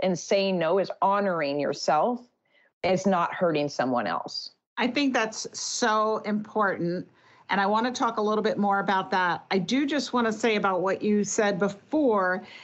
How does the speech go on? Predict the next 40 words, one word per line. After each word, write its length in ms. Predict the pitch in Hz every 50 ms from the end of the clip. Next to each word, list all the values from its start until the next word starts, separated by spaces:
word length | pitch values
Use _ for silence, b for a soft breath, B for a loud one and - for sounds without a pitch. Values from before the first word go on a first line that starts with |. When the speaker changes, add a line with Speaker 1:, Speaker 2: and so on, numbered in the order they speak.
| B B B
Speaker 2:
that 240 | B 226 214 - -
we 420 | 208 220 247 262 294 330 359 370 359
call 840 | - - - - 254 226 220 208 208 202 202 202 202 196 196 - -
really 420 | - 135 196 214 269 254 240 233 226
what's 200 | 208 208 208 -
codependence 840 | - 240 226 214 208 - - 220 214 202 196 185 180 170 160 - - -
love. 580 | - 175 185 185 175 165 160 156 - - - - - - - _ _ _ _ -
And 460 | 214 220 220 208 202 202 190 190 - - -
you're, 380 | 202 214 214 214 214 214 - - - 185
the, 100 | 220 - -
"Oh, 220 | 226 247 233 220
that 240 | 214 226 208 202 -
person 320 | - 262 247 240 277 240
won't 220 | 214 202 190 - -
like 340 | 196 220 226 208 - -
me. 140 | 208 196 190
They 140 | 175 190 190
won't 280 | 196 190 190 175 - -
love 400 | 208 208 208 208 208 185 180 180 - -
me. 260 | 190 196 190 185 180
They 120 | 175 185
won't 200 | 185 185 180 -
care 180 | - - 233 214
for 100 | 220 202
me." 100 | 151 - - - -
That's 420 | 214 190 196 - 311 - - -
codependence. 840 | - - 214 196 180 185 175 - - 220 202 190 170 160 165 - - B B B B B B B B B
But 240 | - 240 226 233 -
back 400 | 254 247 233 262 277 277 - -
to 240 | - - - 285 262
this 360 | 220 240 226 220 220 - -
part 240 | - - - 226 220
about 240 | 220 214 196 196 -
self-parenting 760 | - 240 220 220 220 - 220 220 202 202 208 208 214 202 196
is 140 | 190 175 170
one 180 | 190 196 190
of 120 | 190 180 180
your 100 | 190 185
favorite 380 | 180 202 190 185 175 190 175
tools. 520 | 180 - 220 208 190 190 190 190 180 175